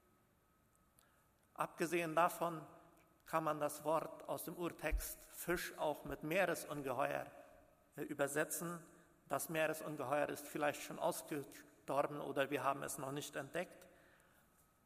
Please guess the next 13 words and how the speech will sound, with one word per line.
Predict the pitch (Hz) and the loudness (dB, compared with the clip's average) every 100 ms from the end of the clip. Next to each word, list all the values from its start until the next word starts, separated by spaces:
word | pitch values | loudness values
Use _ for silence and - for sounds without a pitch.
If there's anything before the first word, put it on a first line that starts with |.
| _ _ | _ _
Es | 151 - | -10 -6
ist | - | -4
aber | - 185 | 0 2
nicht | 180 180 - | 2 -2 0
der | 180 | 0
Sinn | 208 202 | 0 2
der | 160 | 2
Sache. | 151 127 - 117 - - - _ _ _ _ _ - | 2 -2 -4 -14 -14 -20 -20 _ _ _ _ _ -10
Bei | 135 | -6
Gott | 135 151 | -4 -6
sind | - 147 143 | -6 -8 -8
die | |
Sachen | 135 143 131 143 | -2 -2 -2 -8